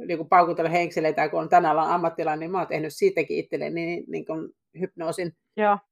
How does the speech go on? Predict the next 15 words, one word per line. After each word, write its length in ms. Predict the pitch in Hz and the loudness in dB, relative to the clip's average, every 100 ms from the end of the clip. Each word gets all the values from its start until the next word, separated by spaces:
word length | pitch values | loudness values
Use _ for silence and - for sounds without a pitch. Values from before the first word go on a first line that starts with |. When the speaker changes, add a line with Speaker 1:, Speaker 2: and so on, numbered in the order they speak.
| _ - | _ -8
Speaker 1:
Et 180 | 170 - | -6 -4
mä 100 | 160 | -4
olen 240 | 160 156 | -4 -2
päässyt 300 | 196 - 220 | 0 2 4
eroon 280 | 254 269 165 | 6 6 6
siitä 200 | 170 160 | 2 -2
tunnesyömisestä. 880 | 151 156 160 - 208 185 220 220 240 - - - | -2 -4 -2 8 8 10 6 6 4 2 -8 -4
<laughs> 340 | - - - - _ _ - - _ _ _ _ _ _ _ - | -6 -4 -8 -10 _ _ -8 -8 _ _ _ _ _ _ _ 4
Syöttänyt 400 | 208 185 180 175 | 4 4 -2 0
niinku 320 | 190 196 196 | -2 0 8
uudet, 200 | 214 185 180 - | 8 8 -2 -4
uudet 280 | - 214 190 | 6 6 6
speksit 460 | - 190 - 185 - | 2 0 2 -2 0
tonne 260 | 165 160 - | -2 0 0
alitajuntaan 720 | 180 170 160 160 165 151 170 | 0 2 0 -4 -4 -4 -4